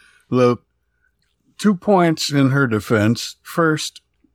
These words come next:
as a fifty-one-year-old guy, I might have said the very <laughs> same thing when I noticed that.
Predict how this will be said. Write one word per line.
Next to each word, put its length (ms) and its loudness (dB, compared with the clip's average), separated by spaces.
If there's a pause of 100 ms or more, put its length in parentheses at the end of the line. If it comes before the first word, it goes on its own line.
(200)
as 180 0
a 80 0
fifty-one-year-old 1120 2
guy, 500 2 (140)
I 160 0
might 280 4
have 160 -6
said 300 0
the 80 -12
very 300 -4
<laughs> 0 -
same 360 -2
thing 420 -2 (380)
when 160 4
I 100 4
noticed 460 2
that. 280 2